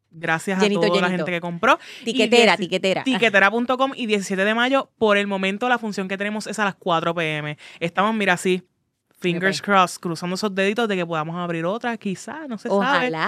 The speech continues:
Speaker 2: ojalá, mira, ahí
Speaker 1: Así
Speaker 2: está el
Speaker 1: que,
Speaker 2: póster,
Speaker 1: <laughs> así
Speaker 2: mira
Speaker 1: que
Speaker 2: qué
Speaker 1: vamos,
Speaker 2: bonita.
Speaker 1: vamos a ver, qué linda ella,
Speaker 2: Oye, ¿y tú
Speaker 1: wow.
Speaker 2: estás saliendo también en lo de Daniel El Travieso, La Oficina? ¿Eso fue un capítulo que
Speaker 1: Estu-,
Speaker 2: hiciste o cómo es la cosa?
Speaker 1: estuve, estuve ahí,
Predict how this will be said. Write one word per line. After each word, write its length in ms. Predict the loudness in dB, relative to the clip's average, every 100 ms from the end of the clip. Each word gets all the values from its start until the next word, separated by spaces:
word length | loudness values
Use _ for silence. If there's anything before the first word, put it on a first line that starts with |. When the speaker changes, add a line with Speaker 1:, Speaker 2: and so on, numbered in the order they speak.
| -2
Speaker 2:
ojalá, 200 | -2 0
mira, 140 | 4
ahí 140 | 4 2
Speaker 1:
Así 80 | 0
Speaker 2:
está 100 | 0
el 60 |
Speaker 1:
que, 40 | 0
Speaker 2:
póster, 460 | 0 -2 -4 -4 2
Speaker 1:
<laughs> 40 |
así 180 | 2 2
Speaker 2:
mira 60 | -2
Speaker 1:
que 60 | 2
Speaker 2:
qué 100 | 2
Speaker 1:
vamos, 280 | 2 0 -2
Speaker 2:
bonita. 160 | -4
Speaker 1:
vamos 160 | -4 -6
a 100 | -6
ver, 180 | -6 -6
qué 120 | -6
linda 380 | -6 -2 0 2
ella, 240 | 2 2
Speaker 2:
Oye, 180 | 2 2
¿y 60 | 4
tú 80 | 4
Speaker 1:
wow. 80 |
Speaker 2:
estás 140 | 4 2
saliendo 280 | 2 2 2
también 300 | 2 0 0
en 100 | 2
lo 140 | 4
de 200 | 6 6
Daniel 280 | 4 2 0
El 120 | 0
Travieso, 840 | 0 -2 0 -2 0 0 0 2
La 100 | 0
Oficina? 560 | 0 -2 -4 -2 -2 -2
¿Eso 140 | -2 -4
fue 100 | -2
un 60 |
capítulo 380 | 0 0 0 2
que 60 | 2
Speaker 1:
Estu-, 260 | 2 0
Speaker 2:
hiciste 360 | 0 0 2 2
o 180 | 4 2
cómo 220 | 0 -2
es 80 | -2
la 100 | -2
cosa? 320 | -2 -4 0
Speaker 1:
estuve, 580 | 2 2 2 4 4 2
estuve 300 | -2 -2 0
ahí, 260 | 0 -2